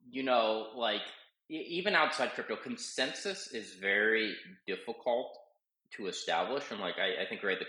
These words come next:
core innovation of crypto is that you can bootstrap consensus,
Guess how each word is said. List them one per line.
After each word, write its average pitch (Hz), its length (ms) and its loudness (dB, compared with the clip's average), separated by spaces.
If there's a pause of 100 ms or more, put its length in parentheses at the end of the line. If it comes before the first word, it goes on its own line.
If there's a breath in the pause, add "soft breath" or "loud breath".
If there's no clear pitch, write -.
core 123 140 0
innovation 95 480 2
of 87 160 -6
crypto 90 320 -2
is 85 80 -6
that - 160 -2
you 87 120 -6
can 90 260 -10
bootstrap 90 500 0 (140)
consensus, 87 680 -2